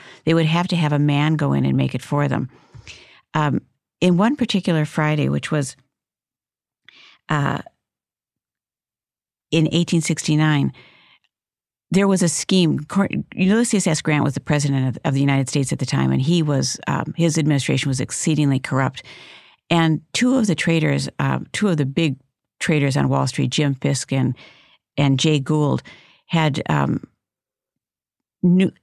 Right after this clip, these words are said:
knew that every week Grant sold a lot of gold, um, on the market to try to keep, kind of keep the coffers, the United States coffers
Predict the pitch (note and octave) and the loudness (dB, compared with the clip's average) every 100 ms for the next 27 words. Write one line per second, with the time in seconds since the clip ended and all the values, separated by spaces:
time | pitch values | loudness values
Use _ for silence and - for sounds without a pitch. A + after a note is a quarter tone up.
0 | - - F3+ A#3 F#3 D#3 - F3+ G#3 F3 | -6 0 2 4 4 2 0 2 2 2
1 | E3 C#3+ - - - _ _ _ _ _ | 2 0 -4 -14 -20 _ _ _ _ _
2 | E3+ D#3+ D#3 - - - F3+ E3 D#3+ D#3 | 2 2 2 -2 -6 0 2 2 0 0
3 | D3+ D3+ D3 C3+ D3+ C#3+ C3 A2+ - - | 0 0 0 -2 0 0 0 -2 -6 -6
4 | C#3+ B2+ - - - D3+ D3+ C#3+ C3+ C#3+ | -2 -2 -4 -6 -2 0 2 0 0 -2
5 | - - D#3+ C#3 C3 D3 D3 D#3 C3+ - | -4 -2 0 0 -2 -4 -2 -2 -2 -2
6 | D3+ - - C#3 C3+ C3 C#3+ C#3 C3 B2 | -4 -2 -2 -2 0 -2 0 0 -2 -4
7 | - C3+ A#2+ | -4 -4 -4